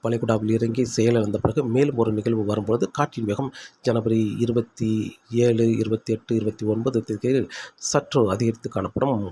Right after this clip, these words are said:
குமரி கடலில், மன்னார் வளைகுடாவிலும். தொடர்ந்து வானிலை அறிக்கையோடு இணைந்திருங்கள். மீண்டும் சந்திப்போம். நாளை ஒரு விரிவான வானிலை அறிக்கையோடு சந்திப்போம். நன்றி,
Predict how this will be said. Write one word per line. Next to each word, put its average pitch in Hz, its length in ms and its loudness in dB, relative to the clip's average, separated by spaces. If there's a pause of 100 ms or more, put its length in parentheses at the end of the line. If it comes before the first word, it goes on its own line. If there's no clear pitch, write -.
குமரி 117 300 0
கடலில், 113 400 -2 (100)
மன்னார் 104 400 0
வளைகுடாவிலும். 90 560 -4 (720)
தொடர்ந்து 113 440 2 (520)
வானிலை 101 400 0
அறிக்கையோடு 113 520 2
இணைந்திருங்கள். 110 520 0
மீண்டும் 156 320 2
சந்திப்போம். 104 460 -2 (140)
நாளை 104 380 2
ஒரு 104 200 0
விரிவான 127 440 2
வானிலை 98 340 0
அறிக்கையோடு 110 440 0 (540)
சந்திப்போம். 117 680 2
நன்றி, 113 380 2